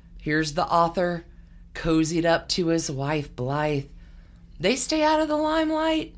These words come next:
happily married, doing their thing. He's typing away at the words. She's doing painting and horses, but after twenty-one years of marriage, the couple divorce in twenty nineteen.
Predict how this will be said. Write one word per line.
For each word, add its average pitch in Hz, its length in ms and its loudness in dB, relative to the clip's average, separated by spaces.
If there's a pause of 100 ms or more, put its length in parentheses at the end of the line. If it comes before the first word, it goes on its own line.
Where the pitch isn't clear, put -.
happily 170 480 -2
married, 220 600 0
doing 190 300 -2
their 190 120 0
thing. 226 600 0 (500)
He's 226 360 -2
typing 202 480 0
away 196 280 0
at 190 160 -6
the 190 100 -2
words. 170 720 -4 (340)
She's 208 320 0
doing 208 340 0
painting 180 680 -2
and 165 180 0 (340)
horses, 170 760 0
but 170 360 0 (360)
after 302 340 2
twenty-one 247 800 0
years 202 320 0
of 190 120 -2
marriage, 147 500 0
the 165 80 -2
couple 240 320 -2
divorce 226 520 0
in 170 120 -2
twenty 190 300 -2
nineteen. 196 600 -2